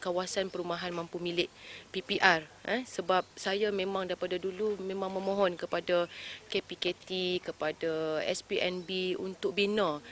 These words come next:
uh, perumahan, uh, mampu milik ni di daerah Bandar Baru. Dan ini salah, salah, salah satulah antara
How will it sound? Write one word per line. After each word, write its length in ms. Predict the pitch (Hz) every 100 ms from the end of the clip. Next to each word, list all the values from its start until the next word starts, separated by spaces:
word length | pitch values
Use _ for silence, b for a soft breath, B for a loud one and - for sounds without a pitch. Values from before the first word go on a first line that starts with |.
| B B B
uh, 120 | 170 -
perumahan, 520 | 190 190 196 185 180 - - 170
uh, 180 | 170
mampu 300 | 175 175 190
milik 320 | 185 185 185 202
ni 160 | 233
di 160 | 196 175
daerah 240 | - 170
Bandar 240 | 165 165 156
Baru. 240 | 156 160
Dan 240 | 170 170 165 B B -
ini 160 | 208 240
salah, 160 | 208 190
salah, 240 | 190 185 - -
salah 240 | 180 180 180
satulah 480 | 185 180 196 196 180
antara 560 | 170 165 170 165 170